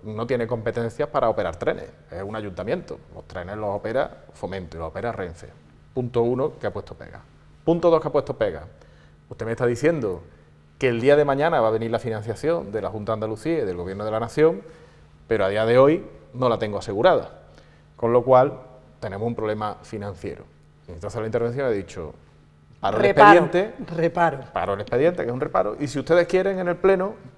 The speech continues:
Speaker 1: pues votan que se saltan mi reparo y siguen tramitándolo. Pero yo ya he hecho
Speaker 2: Ah,
Speaker 1: mi
Speaker 2: bien.
Speaker 1: advertencia. Eso implica que el día de mañana puede haber responsabilidades personales y contables,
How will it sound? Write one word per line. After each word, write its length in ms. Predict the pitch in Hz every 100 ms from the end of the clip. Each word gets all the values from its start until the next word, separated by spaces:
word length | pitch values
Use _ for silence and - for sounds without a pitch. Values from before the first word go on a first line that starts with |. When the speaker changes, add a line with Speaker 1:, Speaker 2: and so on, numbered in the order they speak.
| -
Speaker 1:
pues 300 | 107 95 -
votan 400 | 113 127 139 156
que 100 | 139
se 100 | 110
saltan 320 | 98 104 113
mi 80 | 113
reparo 300 | 117 120 131
y 40 | 147
siguen 220 | 120 104
tramitándolo. 580 | 92 95 87 82 85 90
Pero 160 | - 139
yo 120 | 139
ya 100 | 151
he 20 |
hecho 140 | 147 120
Speaker 2:
Ah, 40 |
Speaker 1:
mi 20 |
Speaker 2:
bien. 100 | 113
Speaker 1:
advertencia. 560 | 110 107 160 117 - 76 - - - - - - _ _
Eso 220 | 139 139
implica 560 | 170 156 180 175 180 196 - - -
que 80 | 113
el 80 | 101
día 100 | 113
de 60 |
mañana 260 | 127 131 147
puede 160 | -
haber 140 | - 131
responsabilidades 540 | 120 117 113 107 101
personales 420 | - 110 95 90
y 40 | 90
contables, 460 | 87 82 78 60